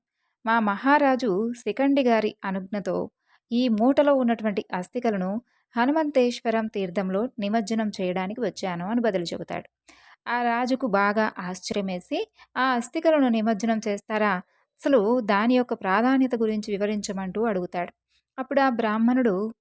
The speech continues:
"మహారాజా, కన్యాకుబ్జాన్ని పాలించేటటువంటి రాజుకు పుత్ర సంతానం లేదు. ఒక అమ్మాయి మాత్రం పుట్టింది. ఆమెకు పూర్వజన్మ స్మృతి ఉంది. అల్లారు ముద్దుగా పెరిగింది.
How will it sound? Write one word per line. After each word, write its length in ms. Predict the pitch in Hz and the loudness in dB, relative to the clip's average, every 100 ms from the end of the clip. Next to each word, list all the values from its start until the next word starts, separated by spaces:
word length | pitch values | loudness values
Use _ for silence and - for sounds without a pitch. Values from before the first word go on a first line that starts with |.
| 196 | -10
"మహారాజా, 720 | 180 202 196 190 196 226 370 _ _ _ | -8 -6 -4 -4 -2 -2 -4 _ _ _
కన్యాకుబ్జాన్ని 840 | 240 233 302 330 302 220 233 233 233 | -2 0 2 0 -2 -4 0 2 2
పాలించేటటువంటి 920 | 220 196 202 196 202 196 185 196 185 | 0 -2 -2 -4 -6 -6 -4 -4 -4
రాజుకు 600 | 185 208 247 240 185 226 - _ - | -2 -2 -2 -2 0 -2 -6 _ -10
పుత్ర 200 | 254 302 | -4 0
సంతానం 580 | 302 247 196 190 185 196 | 2 2 0 -2 -2 -2
లేదు. 260 | 214 170 - _ _ | -2 -2 -6 _ _
ఒక 120 | 214 208 | -8 -4
అమ్మాయి 320 | 196 226 254 | -2 0 0
మాత్రం 380 | 208 180 208 240 | 0 -2 -6 -8
పుట్టింది. 400 | 190 185 180 - _ _ | -8 -12 -12 -14 _ _
ఆమెకు 560 | 214 240 254 214 196 226 _ _ - | -2 0 0 0 -2 -4 _ _ -2
పూర్వజన్మ 520 | 294 330 285 240 214 | 0 4 4 2 0
స్మృతి 320 | 214 - 214 | -4 -8 -8
ఉంది. 260 | 185 175 - _ - | -8 -8 -12 _ -4
అల్లారు 360 | 208 240 269 247 | 0 4 4 2
ముద్దుగా 380 | 214 196 208 | 0 0 0
పెరిగింది. 480 | 233 180 175 180 165 | -2 -4 -6 -8 -10